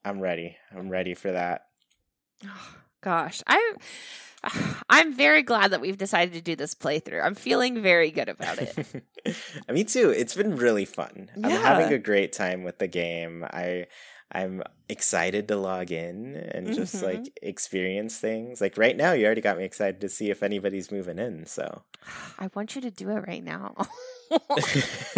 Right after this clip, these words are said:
Speaker 1: I'll do it right when we're done.
Speaker 2: Okay.
Speaker 1: I promise.
Speaker 2: <laughs> Okay.
Speaker 1: And then I'll tell you who it is.
Speaker 2: Okay.
Speaker 1: <laughs> All right, but yeah, I guess what, what would you rate your first, uh, few days with this game?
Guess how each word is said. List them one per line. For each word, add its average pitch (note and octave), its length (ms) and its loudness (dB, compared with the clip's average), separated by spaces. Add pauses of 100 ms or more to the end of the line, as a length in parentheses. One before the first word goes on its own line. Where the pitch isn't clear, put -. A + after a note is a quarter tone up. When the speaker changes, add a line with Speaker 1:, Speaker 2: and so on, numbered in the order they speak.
(360)
Speaker 1:
I'll G#2+ 180 4
do C3+ 220 4
it C3+ 60 8
right A#2 260 6
when A2 140 0
we're G#2+ 140 4
done. G2 320 2 (140)
Speaker 2:
Okay. A3+ 420 6
Speaker 1:
I G3 100 2
promise. B3+ 580 6
Speaker 2:
<laughs> - 60 4
Okay. C4 260 4 (1500)
Speaker 1:
And G#2 160 2
then G#2 120 6
I'll G2+ 100 2
tell G2 240 2
you F#2 280 -4 (100)
who G#2 120 0
it F#2 120 2
is. F2+ 420 -2
Speaker 2:
Okay. G3 400 2 (560)
Speaker 1:
<laughs> F3 640 -12
All A#2+ 160 6
right, G2+ 380 6
but G#2+ 400 4
yeah, C#3 400 2
I A#2+ 80 4
guess C3+ 260 2
what, C3+ 300 2
what C#3+ 140 4
would D3 180 0
you C#3 80 -4
rate C#3 260 6
your A#2 120 2
first, A#2 500 2
uh, A2 280 6
few A2 280 -2
days G#2 480 2
with F2 160 -6
this E2+ 200 -4
game? E2+ 360 -4